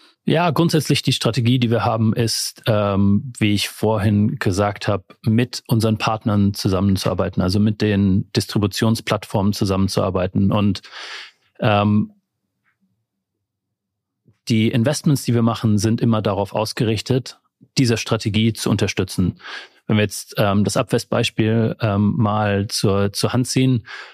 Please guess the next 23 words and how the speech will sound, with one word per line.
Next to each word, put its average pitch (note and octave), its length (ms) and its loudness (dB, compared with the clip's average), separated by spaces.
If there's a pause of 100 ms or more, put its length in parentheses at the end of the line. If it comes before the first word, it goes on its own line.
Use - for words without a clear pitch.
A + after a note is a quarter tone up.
(160)
Upvest - 440 -2
bietet, C3+ 580 0
ist - 220 -6
auch A#2 220 -2
ein, G#2+ 360 2
ein G#2+ 180 0
B A#2+ 120 0
two - 140 -6
B B2 100 2
Provider, C3+ 480 2
also G2 200 0
geht G2 240 -2
auch - 180 -4
nicht A#2 320 -2
an G#2+ 100 0
den G2+ 140 2
Endkunden, C#3 580 0
aber A#2+ 400 -2
hat C3 120 -4
eben A#2 380 2
die A2+ 240 0
effiziente A2+ 600 -2
Trading-Infrastruktur, A#2 1400 0